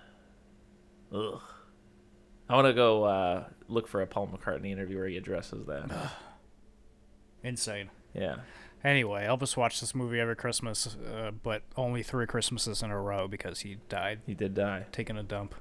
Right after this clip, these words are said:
Speaker 1: Or did he?
Speaker 2: You think, you think Elvis alive?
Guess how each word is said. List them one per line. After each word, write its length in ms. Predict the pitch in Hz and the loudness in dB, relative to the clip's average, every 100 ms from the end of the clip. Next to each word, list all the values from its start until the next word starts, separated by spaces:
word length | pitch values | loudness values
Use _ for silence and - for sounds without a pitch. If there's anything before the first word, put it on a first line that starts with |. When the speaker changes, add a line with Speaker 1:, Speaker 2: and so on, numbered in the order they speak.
| - - - - - - - | -14 -14 -18 -18 -20 -18 -4
Speaker 1:
Or 140 | 185 208 | 0 0
did 240 | 233 165 | 2 4
he? 180 | 104 - - - - - - - - - - - - - - - | 2 0 -10 -20 -20 -20 -20 -20 -20 -20 -20 -20 -20 -20 -18 -10
Speaker 2:
You 80 | 117 | -8
think, 140 | 113 | -4
you 240 | 123 117 117 | -4 -4 -4
think 160 | 131 | 0
Elvis 240 | 131 127 139 | 2 2 2
alive? 400 | 131 190 - | 8 8 6